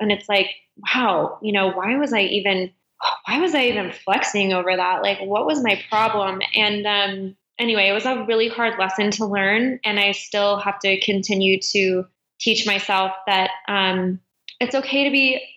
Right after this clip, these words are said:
emotional. You, you know, we don't wanna be robots, but in a professional setting, be logical over emotional.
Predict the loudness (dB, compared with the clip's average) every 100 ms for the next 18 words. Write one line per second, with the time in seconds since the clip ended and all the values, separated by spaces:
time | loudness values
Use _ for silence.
0 | -20 _ -4 0 0 0 0 0 2 0
1 | -2 -2 0 0 0 0 2 2 0 0
2 | 0 0 0 0 0 0 0 -2 -8 -20
3 | _ _ _ -2 0 0 -4 -12 -20 _
4 | -2 0 0 -2 0 0 0 0 -2 0
5 | 0 2 0 0 -2 -2 -6 -6 -10 _
6 | -4 0 2 2 2 -2 -2 -2 -4 -10
7 | _ -4 -2 0 0 0 0 0 2 0